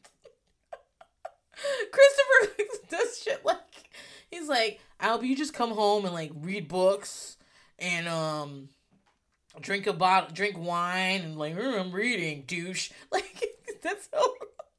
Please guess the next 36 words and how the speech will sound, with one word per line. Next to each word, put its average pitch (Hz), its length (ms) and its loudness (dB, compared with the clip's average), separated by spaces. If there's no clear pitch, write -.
<laughs> - 60 -14
it's, 294 220 0
it's 269 240 -2
very 294 260 8
obvious 208 360 4
that 165 120 -8
Christopher's 175 400 -6
her 160 120 -2
favorite. 160 540 -6
And 226 160 0
the, 240 280 -4
and 226 480 0
I 247 160 6
understand 277 720 0
why. 156 200 -4
Like, 165 220 -6
Albie's 226 400 0
the 202 80 -4
golden 165 360 -4
child, 185 460 0
but 208 120 -4
the 202 60 -4
thing 302 260 -6
is, 226 120 -4
Christopher 202 420 -8
makes 156 220 -10
her 156 80 -12
laugh. 131 340 -14
The 269 120 -2
same 349 300 -6
thing 269 140 -6
goes 214 180 0
on 170 140 -6
in 160 60 -8
my 147 100 -10
house. 156 340 -12